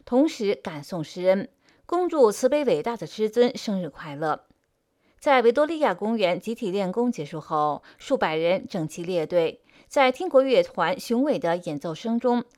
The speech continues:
在港岛区闹市缓缓前行，吸引了许许多多本地市民与中外游客赶到观看。在马路的两旁，有的学员在派发真相材料，有的在劝三退。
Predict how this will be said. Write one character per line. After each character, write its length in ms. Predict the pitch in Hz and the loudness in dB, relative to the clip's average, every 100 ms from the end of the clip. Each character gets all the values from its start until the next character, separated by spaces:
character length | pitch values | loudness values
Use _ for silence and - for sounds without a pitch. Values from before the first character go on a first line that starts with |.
| _ - - | _ -20 -2
在 280 | - 254 | 4 4
港 220 | 247 240 294 | 4 0 -2
岛 240 | 214 156 | -2 -4
区 280 | - 247 - | -4 -6 0
闹 220 | 269 214 | 0 0
市 260 | 180 220 185 | -2 0 0
缓 220 | 185 175 | 0 -6
缓 160 | 180 151 | -6 -8
前 240 | 160 156 | -8 -10
行， 340 | - 160 156 - _ _ - | -8 -6 -6 -8 _ _ -18
吸 200 | - 240 | -4 0
引 120 | 190 | 4
了 220 | 180 185 | 6 4
许 120 | - | 0
许 160 | 220 202 | -8 -6
多 220 | 190 202 | -2 0
多 220 | 202 196 | 4 2
本 200 | - 180 | 2 -2
地 160 | 156 208 | -4 -8
市 260 | - 226 170 | -6 -4 -2
民 260 | 165 175 - | -2 -4 -4
与 180 | 226 226 | -4 -4
中 140 | 302 | -2
外 140 | 302 185 | -2 -2
游 240 | 147 151 | -4 -4
客 280 | - 233 180 | -4 0 0
赶 140 | 165 | 0
到 140 | 156 139 | -6 -8
观 180 | 156 156 | -8 -10
看。 340 | - 160 - _ _ _ _ - - | -6 -8 -8 _ _ _ _ -20 -4
在 240 | 233 196 | 0 2
马 160 | 196 165 | 2 2
路 80 | 196 | 0
的 100 | 190 | -2
两 240 | 165 156 | -4 -6
旁， 360 | - 160 165 - - | -6 -2 -2 -2 2
有 120 | 214 | 4
的 100 | 254 | 4
学 220 | 247 254 | 2 -2
员 180 | 240 202 | -2 -2
在 200 | 220 180 | -4 -6
派 200 | - 180 | -6 -8
发 220 | 208 196 | -6 -6
真 140 | 208 | -8
相 180 | 208 151 | -10 -12
材 240 | - 143 151 | -12 -14 -6
料， 320 | 160 151 - - - | -4 -4 -6 -20 -2
有 200 | 240 233 | 4 6
的 200 | 254 277 | 6 2
在 180 | - 185 | -2 -12
劝 240 | - - | -10 -12
三 240 | - 185 196 | -10 -10 -10
退。 300 | 208 165 | -6 -8